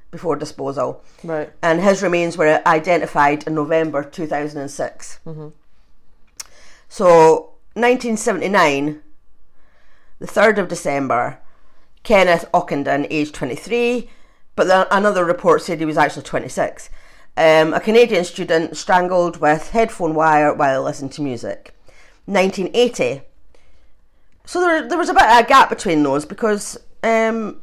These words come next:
Speaker 1: the first one was the thirtieth of December nineteen seventy-eight, and then the next one wasn't until the third of December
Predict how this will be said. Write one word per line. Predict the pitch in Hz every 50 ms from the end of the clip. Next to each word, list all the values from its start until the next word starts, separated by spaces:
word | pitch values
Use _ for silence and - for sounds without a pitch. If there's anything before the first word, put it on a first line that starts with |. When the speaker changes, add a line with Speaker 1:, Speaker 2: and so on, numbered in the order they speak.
| - -
Speaker 1:
the | - 233
first | - - 269 269 262 -
one | 208 208 202
was | 196 185
the | 180
thirtieth | - - 220 202 - 147 190 196
of | 196
December | 196 - - 196 185 180 175 165
nineteen | 170 170 175 175 175 151
seventy-eight, | - 196 165 - - - 156 214 208 156 139 127 -
and | - 170 180
then | 170 175
the | 185
next | 214 226 214 - 220
one | 175 165
wasn't | 180 185 180 165 147
until | 180 180 160
the | 151
third | - 208 180 175 170
of | 156
December | 151 151 - 190 156 165 160 160 147 147 147 -